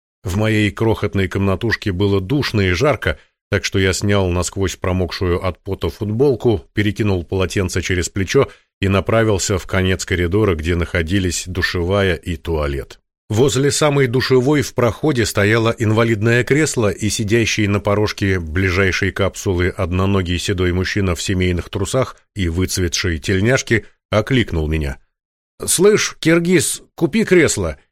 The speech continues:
Тебе же нужно, вон как сильно хромаешь.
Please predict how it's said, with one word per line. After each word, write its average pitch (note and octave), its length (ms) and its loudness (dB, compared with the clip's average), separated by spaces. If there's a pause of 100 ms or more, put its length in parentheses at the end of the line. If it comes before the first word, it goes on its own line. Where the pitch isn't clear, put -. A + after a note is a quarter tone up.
(100)
Тебе F3 280 4
же G#3 180 6
нужно, C3+ 540 2
вон E3 280 0
как G3+ 240 2
сильно E3+ 320 2
хромаешь. F3 640 2